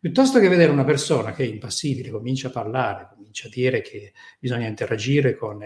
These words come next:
gli altri, eh, in questo modo, insomma, e quindi freddezza, indifferenza. E questo è un, è un essere umano sciapo, insignificante, e non crea vicinanza umana. Vuoi dire la verità? Vuoi dire,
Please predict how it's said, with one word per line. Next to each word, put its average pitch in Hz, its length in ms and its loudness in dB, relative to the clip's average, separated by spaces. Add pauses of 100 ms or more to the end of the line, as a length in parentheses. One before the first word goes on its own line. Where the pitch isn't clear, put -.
gli 110 80 -6
altri, 117 500 0 (300)
eh, 131 300 -4
in 156 100 -4
questo 135 300 -2
modo, 123 240 4
insomma, - 360 -12
e 139 280 0
quindi 135 260 4
freddezza, 120 840 4
indifferenza. 120 1080 0 (380)
E - 240 -10 (480)
questo 226 280 2
è 139 160 2
un, 120 180 2
è 165 260 -4
un 139 140 4
essere 120 260 4
umano 113 240 2
sciapo, 190 720 2 (460)
insignificante, 147 1200 6 (200)
e 170 100 2
non 180 180 8
crea 247 280 8
vicinanza 120 680 2
umana. 98 460 -4 (680)
Vuoi 143 200 8
dire 170 260 12
la 170 120 10
verità? 170 920 4
Vuoi 175 140 8
dire, 165 500 2